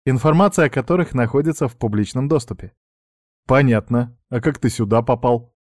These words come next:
«Гидам позволено загружаться в хабы к новичкам, а также к ведомым пользователям, с которыми был подписан контракт». «Хорошо продумано». «Я думал, ты уж не вернёшься, ты целых два часа пропадал.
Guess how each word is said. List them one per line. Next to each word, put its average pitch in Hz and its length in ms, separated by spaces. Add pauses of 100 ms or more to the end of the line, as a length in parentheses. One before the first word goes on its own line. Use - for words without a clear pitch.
(200)
«Гидам 196 560
позволено 175 680
загружаться 135 680
в 110 40
хабы 123 340
к - 80
новичкам, 123 640
а 107 80
также 160 480
к - 80
ведомым 160 460
пользователям, 180 760
с - 80
которыми 180 420
был 139 220
подписан 113 560
контракт». 110 600 (500)
«Хорошо 147 440
продумано». 156 640 (580)
«Я 147 200
думал, 226 380
ты 214 140
уж 214 200
не 214 120
вернёшься, 165 580
ты 117 200
целых 147 400
два 131 180
часа 127 360
пропадал. 131 520